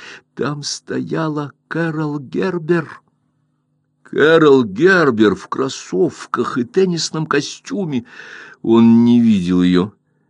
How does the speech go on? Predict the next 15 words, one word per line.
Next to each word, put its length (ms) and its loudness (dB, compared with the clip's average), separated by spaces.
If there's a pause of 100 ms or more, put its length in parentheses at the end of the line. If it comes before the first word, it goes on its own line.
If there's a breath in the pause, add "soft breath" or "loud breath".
(120)
с 140 -12
того 260 -4
вечера, 640 -2
на 160 -2
исходе 420 -8
шестьдесят 480 -4
шестого 680 -4
года, 400 2
когда 300 -4
пришел 480 -2
к 120 -16
ней, 260 0
и 100 4
они 200 0
сидели 480 0